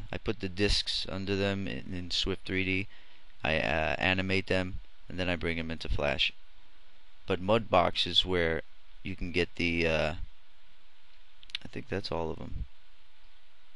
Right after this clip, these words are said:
I've got a few more somewhere, but that shows you the, you know, uh, a good example of what you can create inside of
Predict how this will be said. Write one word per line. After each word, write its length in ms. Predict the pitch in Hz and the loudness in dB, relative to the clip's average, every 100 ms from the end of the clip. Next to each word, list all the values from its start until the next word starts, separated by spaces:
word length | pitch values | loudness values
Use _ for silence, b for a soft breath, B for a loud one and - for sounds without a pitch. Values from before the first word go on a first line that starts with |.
| - - - - - - - - - - - - - - - - - - - - - - - - - - - - - - | -8 -8 -8 -8 -8 -6 -8 -8 -8 -8 -6 -6 -6 -8 -8 -8 -8 -8 -8 -8 -8 -8 -6 -6 -6 -6 -6 -8 -8 -4
I've 120 | 156 | 2
got 120 | 143 98 | 4 4
a 40 | |
few 220 | - 117 | 4 0
more 280 | 98 95 90 | 2 2 2
somewhere, 400 | 92 95 87 85 | 0 -2 0 0
but 180 | 85 101 - | 0 0 4
that 160 | 165 | 4
shows 300 | - 165 147 | 6 6 6
you 100 | 131 113 | 4 4
the, 300 | 107 98 - - - - | 6 4 2 -4 -8 -4
you 80 | 123 | 2
know, 340 | 95 85 65 | 4 4 2
uh, 240 | - 60 64 - - | 0 0 0 -4 -6
a 80 | - | -6
good 340 | 110 151 151 131 | 0 2 4 4
example 520 | 107 135 135 - 104 | 4 6 6 4 2
of 120 | 95 | 6
what 160 | 110 92 | 4 4
you 140 | 113 | 0
can 160 | - 95 | -2 -2
create 420 | 101 110 120 - - - - | 2 6 6 4 -4 -6 -4
inside 440 | 98 95 92 95 | -4 2 6 6
of 280 | 92 85 87 | 6 4 0